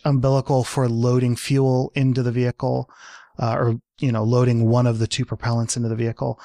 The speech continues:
Um, and then you've got a little bit of hydrogen trickling through the engines, relatively little, uh, and it's getting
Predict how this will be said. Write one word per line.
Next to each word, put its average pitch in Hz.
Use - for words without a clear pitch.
Um, 127
and 131
then 127
you've 120
got 120
a 143
little 160
bit 151
of 139
hydrogen 135
trickling 135
through 123
the 165
engines, 185
relatively 131
little, 131
uh, 127
and 135
it's 123
getting 123